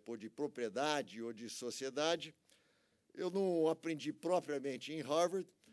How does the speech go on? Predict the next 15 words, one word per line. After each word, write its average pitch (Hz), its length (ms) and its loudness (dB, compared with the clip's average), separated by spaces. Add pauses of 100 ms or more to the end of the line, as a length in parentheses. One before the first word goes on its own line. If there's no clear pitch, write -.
(360)
mas 160 480 4
o 156 80 0
fato 165 500 0
de 143 120 -2
eu 139 100 2
ter 147 280 -2
estado 113 720 0 (1040)
em 135 160 -6
Harvard 147 500 4 (560)
me 160 160 -2
deu 165 260 6
muito 170 360 -4
mais 170 300 4
acesso 143 680 0
também, 135 420 -2